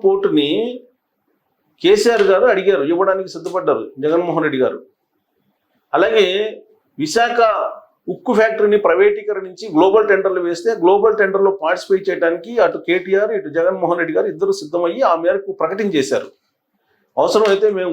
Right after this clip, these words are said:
గ్లోబల్ టెండర్లో పార్టిసిపేట్ చేస్తామని చెప్పి. తర్వాత తెలంగాణ రాష్ట్ర సమితి కాదు, తెలుగు రాష్ట్ర సమితి కింద మేము పార్టీని మార్చుకుంటామని చెప్పేసి కేటీఆర్ గారు ఒకానొక సందర్భంలో అన్నారు.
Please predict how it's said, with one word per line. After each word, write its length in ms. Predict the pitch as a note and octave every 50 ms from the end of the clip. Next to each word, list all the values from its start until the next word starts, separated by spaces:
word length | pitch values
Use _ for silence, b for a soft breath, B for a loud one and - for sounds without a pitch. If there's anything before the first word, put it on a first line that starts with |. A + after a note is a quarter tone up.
| D3+ D#3
గ్లోబల్ 280 | E3+ F3 F3 G3 G3
టెండర్లో 320 | F#3 F3+ F3 F3 F3 E3+ E3 E3+
పార్టిసిపేట్ 380 | D#3+ E3 E3 - - F#3 E3 D#3
చేస్తామని 440 | D3 C3 C3+ - D3 D3 C3+ C3 B2
చెప్పి. 220 | A2 F2 - - - _ _ _ _ _ _ _ _ _ _ _ _ _ _ _ _ _ _ _ _ _ _ _ _ _ _ _ _ _ _ _ _ _ -
తర్వాత 340 | C#3+ - G#3 A#3 A#3 - G#3+ F3 E3 E3 F#3 G3+ G#3+ - - - _ _ _ -
తెలంగాణ 460 | D#3 E3 G3 A3+ A#3 A3+ A#3 A3+ A3+ A3+ G#3+ F3+ F3+
రాష్ట్ర 340 | F#3 F#3+ - - _ G#3+ A3
సమితి 320 | G3 G3 G3 G3 G3 F#3+
కాదు, 360 | D#3+ D#3+ D#3+ D#3+ - B3 C#4 - -
తెలుగు 240 | F#3 E3+ F3+ B3 C4
రాష్ట్ర 320 | B3 A#3+ A3 G#3 - A3
సమితి 260 | F#3+ G#3 G#3 G#3 G3+ F#3
కింద 180 | F3+ F#3+ F#3+ F#3+ F#3
మేము 100 | F#3 F3 E3 E3
పార్టీని 260 | F3+ F3+ G3 G3 F3+
మార్చుకుంటామని 760 | E3 D#3 E3+ E3 - - F3 F3 E3+ E3+ D#3 D3+ D#3 D3+ C#3+
చెప్పేసి 340 | D3 D3 - E3+ E3 G3 G#3 - G3
కేటీఆర్ 420 | E3 E3+ E3+ F3 F3 E3+ E3 D3 D#3
గారు 140 | D3 D#3 G#3+
ఒకానొక 460 | G#3 E3 D3+ - D#3 C#3+ C3+ B2+ - -
సందర్భంలో 420 | D3+ D#3+ E3 E3 D#3 D#3 D3+ C3+ A2+
అన్నారు. 260 | A#2+ B2 A#2+ G#2+ -